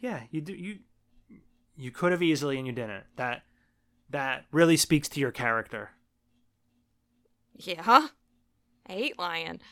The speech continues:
Speaker 1: Good. Phase five is starting, and they're offering him the best spot there is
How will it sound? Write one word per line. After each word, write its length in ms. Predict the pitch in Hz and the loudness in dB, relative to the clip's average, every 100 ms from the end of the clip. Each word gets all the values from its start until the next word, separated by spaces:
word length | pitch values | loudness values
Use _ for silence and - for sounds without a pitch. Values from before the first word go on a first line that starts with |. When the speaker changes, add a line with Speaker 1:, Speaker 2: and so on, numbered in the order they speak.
| _ | _
Speaker 1:
Good. 280 | - 170 101 _ _ _ _ _ _ | -4 -4 -4 _ _ _ _ _ _
Phase 280 | - 226 - | 8 8 8
five 300 | 208 185 165 | 6 4 4
is 100 | 147 | 0
starting, 460 | - 143 143 139 143 | 0 2 2 2 -4
and 120 | 139 | -2
they're 200 | 139 - | -2 0
offering 420 | 160 160 165 156 | 0 2 0 0
him 160 | 147 139 | -2 -2
the 100 | 123 | -2
best 260 | 135 143 | -2 -2
spot 300 | - 147 143 | 0 0 0
there 320 | 135 127 110 95 | 0 0 0 -4
is 160 | - | -10